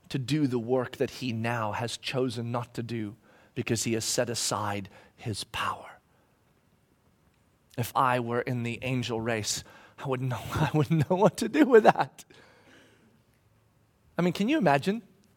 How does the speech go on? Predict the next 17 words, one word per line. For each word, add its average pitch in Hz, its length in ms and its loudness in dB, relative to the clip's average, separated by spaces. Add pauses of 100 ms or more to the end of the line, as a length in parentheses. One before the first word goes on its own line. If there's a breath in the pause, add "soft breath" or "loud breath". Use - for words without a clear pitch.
(180)
Hand 160 340 0
on 160 160 2
the 160 80 4
sword, 180 440 4 (920 soft breath)
just - 260 0
say 135 160 4
the 135 100 2
word. 120 340 -2 (600)
Just - 180 0
say - 280 4
the - 80 -12 (180)
word, 254 100 0
I'll 277 140 0
wipe - 300 -6
them - 180 -8
all - 180 4
out. - 280 -2